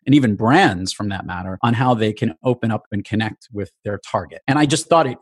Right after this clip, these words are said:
came naturally to everybody. Yet what I did realize is that even though you've met people in life that can be very loquacious or very social or very outgoing, that doesn't necessarily mean that they're really good connectors.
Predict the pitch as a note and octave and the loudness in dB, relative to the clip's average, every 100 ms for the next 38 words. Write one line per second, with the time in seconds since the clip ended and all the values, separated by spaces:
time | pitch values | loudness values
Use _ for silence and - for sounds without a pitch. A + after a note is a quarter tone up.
0 | - C#3 B2+ B2 - G#2+ G2+ A#2+ C3 G2 | -4 0 2 0 -2 -6 -4 -4 -4 -4
1 | F#2 - - C#3 D#3+ E3+ C3+ C#3+ C3+ D#3 | -6 -10 -6 2 4 4 0 2 2 2
2 | B3+ D3 A#2 G#2+ G2+ F#2+ G#2 G2 - _ | 0 2 2 2 2 0 -4 -6 -12 _
3 | _ _ - A#2 C3 B2+ _ _ - B3 | _ _ -6 2 2 2 _ _ -2 2
4 | C#4 G3 D3+ C3 A#2+ A#2 C3+ - C#3 B2 | 4 6 6 6 4 2 0 0 0 0
5 | A#2 A2 A2 G#2+ - G#2+ G2+ G2+ - _ | 0 0 0 -2 -6 -6 -4 -4 -6 _
6 | _ _ _ - A#2 G2 F#2 F2+ F#2 F#2+ | _ _ _ 0 0 0 -6 -6 -6 -8
7 | G2 D#3 C#3+ - A#2+ - - F2 F2 F2 | -2 0 0 -2 -4 -6 -12 -12 -10 -8
8 | G#2+ - D#3 C#3+ C3+ C3 A#2+ F#2 F2 G2 | -6 0 0 0 0 0 0 -4 -4 -6
9 | - D#3+ - D3 - B2 A2 G#2+ A2 C#3 | -6 -10 -6 -8 -6 -4 -2 0 2 0
10 | C#3+ - G#3+ B3 C#4+ C#4 - - E3+ D#3 | 0 2 4 6 8 6 2 -2 0 2
11 | D3 C#3+ D#3 D#3 D3+ C#3 C3+ B2+ B2 B2 | 2 4 2 2 2 2 2 2 2 2
12 | C#3 B2+ A#2 A2 - G2+ A2 - - - | 2 2 0 -2 -4 -4 -4 -4 -20 -20